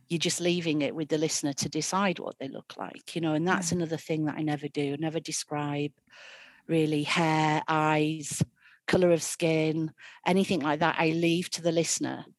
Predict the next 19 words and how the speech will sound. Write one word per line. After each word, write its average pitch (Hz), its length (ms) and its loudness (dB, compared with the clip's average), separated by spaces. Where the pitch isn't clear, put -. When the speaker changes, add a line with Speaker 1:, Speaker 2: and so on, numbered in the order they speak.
Speaker 1:
because 160 320 -2
whatever 160 400 6
Speaker 2:
Yeah. 165 60 6
Speaker 1:
hero 170 400 6
is 156 140 2
in 170 160 4
their 160 180 4
mind's 160 380 2
eye 175 400 4
is 151 140 -8
that 165 220 2
Speaker 2:
Yeah. 269 80 -10
Speaker 1:
truth 160 280 0
for - 200 -8
them, 151 300 4
and 151 120 2
that's - 260 -2
important. 156 760 -4
Speaker 2:
Yeah. 180 120 -6